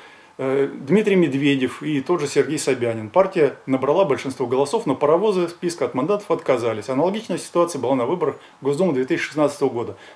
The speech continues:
То есть систематический и многолетний обман избирателей. Причем нескрываемый, нескрываемый. Узнав, что Дмитрий Медведев и Сергей Собянин, за которых я голосовал, так пишет бывший следователь, в очередной раз нарушили свое обещание стать депутатами,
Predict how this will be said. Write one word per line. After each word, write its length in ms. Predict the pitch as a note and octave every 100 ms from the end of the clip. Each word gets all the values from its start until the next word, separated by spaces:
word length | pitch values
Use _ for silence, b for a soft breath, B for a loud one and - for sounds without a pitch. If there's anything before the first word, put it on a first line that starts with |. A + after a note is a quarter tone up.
| -
То 80 |
есть 100 | D3+
систематический 960 | - F#3+ - F3 D#3+ A3+ A3+ G3+ - F#3
и 120 | - D#3
многолетний 840 | C#3+ C3 A#2+ C3+ G3+ - F3+ E3 B B
обман 540 | E3+ F#3+ A#2 D3+ E3+ -
избирателей. 760 | D3 B2+ C#3 B2+ - A#2+ A2 B B B
Причем 400 | C3+ C3+ - B2
нескрываемый, 960 | F#3+ B3 - D3+ F#3 B2+ B2+ A#2 G#2 G2
нескрываемый. 840 | B2+ F3+ - C3+ A#2+ G#2+ G#2 G#2+ - B B B B B B B B B
Узнав, 300 | D3 A#3 -
что 100 | D#3+
Дмитрий 320 | D3 D3+ C#3
Медведев 380 | C3+ C3 B2 A#2
и 20 |
Сергей 240 | C3+ A#2+
Собянин, 420 | A#2+ C#3 C3+ A#2+ A#2
за 120 | A#2+
которых 340 | C#3 C#3+ A#2+
я 140 | C#3 B2+
голосовал, 640 | B2+ A#2+ - C3+ G3+ A3+
так 240 | G3+ G3
пишет 260 | - F3 -
бывший 280 | D#3 D#3+ D#3
следователь, 600 | C#3 D#3+ D3+ C3+ C#3 C3+ A2
в 80 |
очередной 380 | C3+ A#2 B2+ C#3
раз 200 | C#3 B2+
нарушили 360 | C#3+ C3 B2+ B2+
свое 220 | - B2
обещание 440 | B2 A#2 C3+ A#2+
стать 220 | G#2+ B2+ A2+
депутатами, 580 | A2 C#3+ G#3 F#3+ D3+